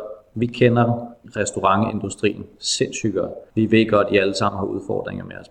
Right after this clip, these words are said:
personale, og at I mangler typisk en personalehåndbog." Simple ting,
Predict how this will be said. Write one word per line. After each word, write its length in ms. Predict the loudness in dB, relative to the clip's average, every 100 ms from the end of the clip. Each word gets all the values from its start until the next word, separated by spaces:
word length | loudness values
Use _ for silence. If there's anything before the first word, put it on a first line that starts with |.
| -10
personale, 600 | -10 -8 -2 -2 -2 -6 -6
og 200 | -2 0
at 60 | 0 -2 -4
I 40 |
mangler 360 | -2 -2 -2 -4
typisk 380 | -4 -4 -4 -4
en 100 | -6
personalehåndbog." 800 | -4 -4 -2 -4 -4 -6 -8 -10 -10
Simple 500 | -8 0 2 2 0 -4 -2
ting, 160 | -2